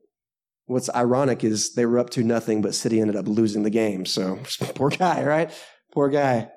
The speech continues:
But what's my list? What are the priorities of my life? How am I laboring? What am I giving myself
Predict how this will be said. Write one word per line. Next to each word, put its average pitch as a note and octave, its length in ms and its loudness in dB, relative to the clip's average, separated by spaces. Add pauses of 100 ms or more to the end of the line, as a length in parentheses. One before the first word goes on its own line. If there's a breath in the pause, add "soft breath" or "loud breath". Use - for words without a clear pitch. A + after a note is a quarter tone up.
(640)
But D#3+ 80 4
what's G#3 340 0
my F#3+ 180 0
list? C3+ 540 0
What E3 440 0
are D3 340 0
the C3 400 0 (140)
priorities C3 720 2
of A2 120 -2 (300)
my A2 220 -2
life? C3 420 0
How E3 300 -2
am C3+ 120 2
I - 120 -6 (100)
laboring? C3 640 2
What D#3+ 100 2
am F3+ 80 2
I A#2 140 0
giving C3+ 420 0
myself A2 600 -2